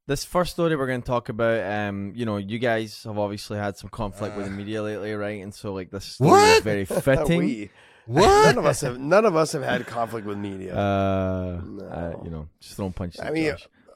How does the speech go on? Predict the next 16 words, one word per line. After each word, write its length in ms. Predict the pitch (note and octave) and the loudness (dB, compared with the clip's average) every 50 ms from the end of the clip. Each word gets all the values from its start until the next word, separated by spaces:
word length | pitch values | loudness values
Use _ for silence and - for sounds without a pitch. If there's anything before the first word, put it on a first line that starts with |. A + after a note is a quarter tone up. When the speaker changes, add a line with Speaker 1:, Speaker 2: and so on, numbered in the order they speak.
| _ | _
Speaker 3:
a 60 | - - | -16 -10
lot 220 | - - - D3+ | -6 -6 -6 -4
of 60 | C3 | -6
these 200 | A#2 A2 G#2 F#2 | -6 -8 -8 -8
guys 320 | - - G2+ G2 G2 F#2+ F#2 | -8 -8 -8 -8 -8 -10 -12
are 60 | F2+ | -14
just 240 | F2+ G2 - - - | -16 -16 -16 -16 -12
clout 260 | - B2 G2+ G2 G2 | -10 -10 -10 -10 -10
chasers, 480 | - - G2 F#2+ F#2 - - F2+ - | -12 -12 -12 -12 -12 -14 -14 -14 -20
just 220 | - - G2+ - - | -18 -14 -14 -14 -10
trying 160 | - B2 G#2+ | -10 -10 -10
to 80 | G2 F2+ | -10 -8
chase 280 | - - G#2+ G2 - | -6 -6 -6 -6 -6
after 300 | G#2+ G2+ G2 _ - G#2 | -10 -10 -10 _ -10 -10
our 100 | G2 F#2+ | -10 -10
success. 720 | F#2 - F#2 E2+ - - - G#2 F2+ F2+ - - - - | -10 -12 -14 -12 -12 -10 -10 -10 -12 -12 -14 -16 -16 -18